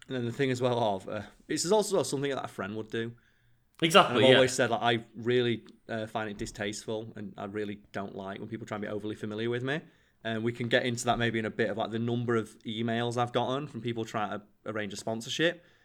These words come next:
Speaker 2: Mm-hmm.
Speaker 1: who act overly familiar in their opening gambit, and it immediately puts me off ever working with them.
Speaker 2: Yeah.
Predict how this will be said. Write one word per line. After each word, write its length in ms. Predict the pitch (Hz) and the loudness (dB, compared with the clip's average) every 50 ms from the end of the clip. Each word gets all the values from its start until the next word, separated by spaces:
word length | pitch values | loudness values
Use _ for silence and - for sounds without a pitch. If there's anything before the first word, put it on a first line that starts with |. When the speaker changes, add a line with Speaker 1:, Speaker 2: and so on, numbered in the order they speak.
| - | -6
Speaker 2:
Mm-hmm. 160 | 117 113 113 110 101 | -2 -2 0 0 0
Speaker 1:
who 140 | 123 120 - | -2 -2 0
act 280 | - 123 123 - - - - | 0 0 0 0 -2 -2 0
overly 320 | - 123 123 117 117 117 117 | 2 4 4 4 4 2 0
familiar 480 | 117 - 127 110 113 113 117 123 120 | 0 0 -2 -2 0 0 0 2 0
in 220 | 117 110 113 113 113 | 0 0 -2 -2 0
their 200 | 107 107 107 - | 0 0 0 0
opening 360 | - 110 110 110 - 117 110 104 | 0 -2 -2 -2 -4 -6 -4 -2
gambit, 420 | 104 107 104 110 113 123 123 117 | -2 -2 -2 -2 -2 -2 -2 -2
and 100 | 101 117 | -2 -4
it 100 | 113 - | -4 -2
immediately 520 | 120 117 110 110 110 110 104 104 104 107 110 | -2 -2 -2 -2 -4 -4 -4 -4 -4 -6 -6
puts 280 | 113 - 117 101 - | -6 -6 -8 -6 -4
me 60 | 117 107 | -4 -6
off 140 | 101 98 | -6 -4
ever 180 | - 104 98 101 | -6 -6 -4 -4
working 320 | 92 98 98 98 101 107 | -4 -4 -6 -6 -6 -6
with 140 | 104 104 101 | -6 -6 -6
them. 200 | 107 113 117 127 - - _ _ - | -4 -4 -4 -6 -8 -14 _ _ 0
Speaker 2:
Yeah. 220 | 113 110 95 - | 4 4 4 4